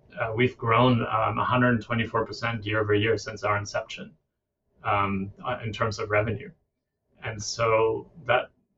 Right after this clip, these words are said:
that again just shows that there, there doesn't have to be a trade-off. And it's shown up also in terms of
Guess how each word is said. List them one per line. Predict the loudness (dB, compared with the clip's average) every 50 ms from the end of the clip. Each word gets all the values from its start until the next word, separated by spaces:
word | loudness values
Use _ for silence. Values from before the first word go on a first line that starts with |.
| _ _ -12
that | -10 0 4 6 8 8 8
again | 6 4 4 4 4 4
just | 2 0 -2 -4 -2
shows | 0 2 4 4 4 2 0 -2
that | -2 0 2
there, | 2 2 2 2 0
there | 0 2 4
doesn't | 4 4 4 4 2
have | 0 0 -2
to | -6
be | -6 -6 -4
a | -4
trade-off. | -4 -4 -2 0 0 0 0 -2 -6 -8 _ _ _ _ _ _ _ _ _ _ _ _ _ 0
And | 0 0 2 0
it's | -2 -4 -4
shown | -4 -2 4 6 6 6 6 6 4 2 4
up | 4 4 4 6
also | 6 4 4 4 4 0 -2 -2 -2 -2
in | -2
terms | -4 -4 -4 -2 -4 -4 -2
of | 0 0 0 -2 -4